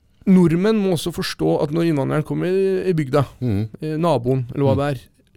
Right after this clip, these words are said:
Speaker 1: hils på han. Ta han imot, vær
Speaker 2: Ik-
Speaker 1: hyggelig.
Speaker 2: ikke slutt med folkeskikk.
Speaker 1: Nei, ja, nettopp. Og fordi, fordi han er innvandrer, og du er skeptisk, så har det, altså, det kan føre til at han nettopp ikke integrerer seg.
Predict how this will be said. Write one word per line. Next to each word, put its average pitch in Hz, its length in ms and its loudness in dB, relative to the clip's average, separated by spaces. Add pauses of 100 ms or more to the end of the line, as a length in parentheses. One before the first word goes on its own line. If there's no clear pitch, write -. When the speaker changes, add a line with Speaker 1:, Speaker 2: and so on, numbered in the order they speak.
(140)
Speaker 1:
hils 170 220 -8
på 214 180 -8
han. 175 100 -2 (520)
Ta 139 140 -6
han 175 120 4
imot, 190 560 -2
vær 127 160 0
Speaker 2:
Ik- 170 40 0 (160)
Speaker 1:
hyggelig. 156 260 0
Speaker 2:
ikke 117 180 -4
slutt - 240 -4
med 107 80 -6
folkeskikk. 120 380 -4
Speaker 1:
Nei, 208 300 2
ja, 214 180 4 (100)
nettopp. 196 360 -2
Og 190 120 0
fordi, 202 240 2 (320)
fordi 190 240 2
han 190 120 0
er 196 80 0
innvandrer, 156 320 -2
og - 100 -2
du 175 80 0
er 170 60 2
skeptisk, - 680 -6 (320)
så 180 280 0
har 156 400 -2
det, 175 200 -2
altså, 160 200 -4 (160)
det 175 120 -2
kan 208 140 -4
føre 185 220 -2
til 202 100 -6
at 190 80 -6
han 190 120 -4
nettopp 185 260 -6
ikke - 160 -12 (100)
integrerer 254 340 -2
seg. 123 220 -2